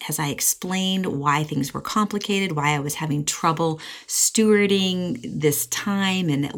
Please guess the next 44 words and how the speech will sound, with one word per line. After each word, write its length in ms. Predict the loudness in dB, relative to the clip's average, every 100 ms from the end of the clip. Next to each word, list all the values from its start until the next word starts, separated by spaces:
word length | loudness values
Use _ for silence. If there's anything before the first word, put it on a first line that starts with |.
| -4
how 240 | 0 2 2
do 120 | 2
I 120 | 0
prioritize, 1080 | -2 -4 0 0 0 -2 -2 0 0 0 -2
you 80 |
know, 300 | -2 0 -2 -4 -12 -4
which 220 | -2 0
things 240 | 0 0 0
are 80 |
which. 160 | 0 0
And 80 | 0
so 140 | 2
I 40 | 4
started 380 | 4 4 4
to 100 | 0
talk 340 | 4 8 8 6
to 100 | 2
him 160 | 2 2
just 240 | 0 0
about, 220 | 2 2
"Okay, 180 | 0 -4
here's 300 | 0 0 0
what 120 | -2
the 60 | 0
next 320 | 0 0 -4
week 200 | -6 -2
looks 280 | -2 -2 0
like. 260 | 2 2 -4 -10 -10 -12 -20 _ 6
These 180 | 8
are 60 | 8
all 100 | 6
the 80 | 6
things 220 | 2 2
that 120 | 0
I 60 | 2
need 220 | 0 0
to 100 | -4
do." 400 | 2 4 6 6
And 140 | 2 0 -6 -2
as 160 | 0
I 100 | -2
talked 500 | -4 0 2 2 2
it 180 | -2 4
out 540 | 6 8 6 4 0